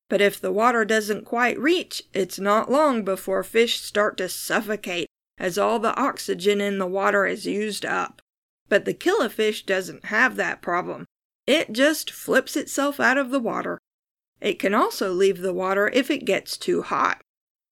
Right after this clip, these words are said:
The killifish is also territorial in water, which requires a lot of energy. When it's out of the water,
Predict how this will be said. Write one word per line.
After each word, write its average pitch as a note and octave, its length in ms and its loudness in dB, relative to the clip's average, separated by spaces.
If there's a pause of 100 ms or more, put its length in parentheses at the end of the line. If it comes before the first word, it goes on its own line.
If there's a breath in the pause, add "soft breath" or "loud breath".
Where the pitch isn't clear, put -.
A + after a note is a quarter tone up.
(240)
The G3 100 2
killifish E4+ 640 2
is F3+ 300 -2
also C#4+ 380 -2
territorial G3+ 880 2
in F#3+ 240 -4
water, F#3 540 -6
which G3 240 -2
requires G3+ 640 2
a F#3+ 80 0
lot F#3+ 240 0
of F3+ 160 -4
energy. G3 560 -2 (520)
When F#3+ 160 -2
it's F#3 160 0
out C4 220 4
of A3+ 140 0
the G#3 120 0
water, G#3 460 0